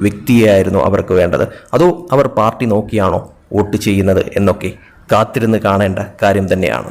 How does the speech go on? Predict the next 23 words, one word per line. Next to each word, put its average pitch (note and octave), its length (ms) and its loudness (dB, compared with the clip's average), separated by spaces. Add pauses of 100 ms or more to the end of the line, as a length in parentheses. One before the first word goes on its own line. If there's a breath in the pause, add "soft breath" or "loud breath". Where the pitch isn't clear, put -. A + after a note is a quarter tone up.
(140)
ഒരു C#3 180 2
കാര്യം E3+ 300 4
ഉറപ്പാണ്, A2 420 0 (360)
സുരേഷ് C#3 380 0
ഗോപി D#3+ 260 4
എന്ന C3 160 2 (140)
വ്യക്തി G#2 340 -2 (420)
അവിടെ G#2+ 220 0 (180)
ജയിച്ചു B2 460 2
കഴിഞ്ഞാൽ F#2+ 340 2 (540 loud breath)
ആ - 20 4 (140)
നാടിന് C3 400 2
നേട്ടം, G2 280 -2 (220)
ആ G2+ 40 2 (180)
നാട്ടുകാർക്ക് G#2+ 640 0
നേട്ടം F#2+ 320 -2
എന്ന F#2+ 220 0
കാര്യത്തിൽ F#2 280 0 (100)
യാതൊരു A2 360 0
സംശയവുമില്ല. F2+ 600 -4 (460 loud breath)
സുരേഷ് G#3+ 320 2
ഗോപി D3+ 240 2
തോറ്റു C3+ 300 2